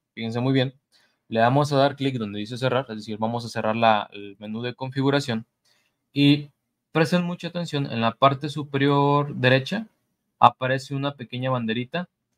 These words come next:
eh, que tiene un icono de advertencia, de un warning. Entonces, lo que vamos a hacer es darle clic. Y fíjense aquí donde dice, dice promover este servidor a controlador de dominio. Es decir,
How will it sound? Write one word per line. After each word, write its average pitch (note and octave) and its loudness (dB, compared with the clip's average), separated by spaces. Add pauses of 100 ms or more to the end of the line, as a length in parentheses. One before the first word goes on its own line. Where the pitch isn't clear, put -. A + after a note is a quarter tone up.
(260)
eh, A#2+ -2
que B2+ -2
tiene C3 6
un C3 8
icono C3 2
de A2+ 4
advertencia, A2+ 0
de A2 0
un A#2 -2
warning. C3 2 (640)
Entonces, B2 -14
lo C3 -6
que C3+ -2
vamos D3+ 0
a D#3+ -2
hacer D3+ -2
es D#3 -2
darle D3 -2
clic. C#3+ -8 (680)
Y B2+ -4
fíjense C#3+ 4
aquí D3 0
donde C3+ 0
dice, C#3+ -6 (140)
dice B2 -4
promover B2 6
este D3+ 2
servidor C3 0
a B2 6
controlador A2+ 6
de A2 0
dominio. C3+ 4
Es A#2 -4
decir, A#2 -6